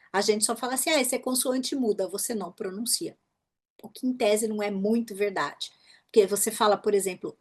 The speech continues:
ob-, óbvio, óbvio,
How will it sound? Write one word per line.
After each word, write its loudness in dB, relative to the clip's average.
ob-, 8
óbvio, 4
óbvio, 4